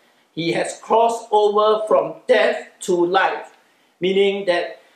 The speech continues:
Jesus Christ come to the dead, we who are spiritually dead.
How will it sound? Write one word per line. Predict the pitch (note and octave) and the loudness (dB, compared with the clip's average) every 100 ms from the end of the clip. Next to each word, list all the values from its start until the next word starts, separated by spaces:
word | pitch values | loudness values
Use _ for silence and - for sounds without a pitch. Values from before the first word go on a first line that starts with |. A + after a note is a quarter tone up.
| _ | _
Jesus | G3 G3 G3 G3 - | 0 0 2 -2 -4
Christ | - G3+ G3+ G3 - - | -2 0 0 -4 -12 -20
come | - - G3+ G3 G3+ - | -6 0 2 0 -6 -8
to | G3 | -4
the | - | -2
dead, | - B3+ - - - _ _ _ _ _ _ _ _ | 4 4 4 -4 -16 _ _ _ _ _ _ _ _
we | F3 B3 F#3+ | -4 -2 -4
who | - F3+ | -4 -2
are | E3 | -2
spiritually | D3+ - G#3+ G#3+ A3 G#3+ | -2 0 0 2 0 0
dead. | F#3+ F#3 - | 0 0 -2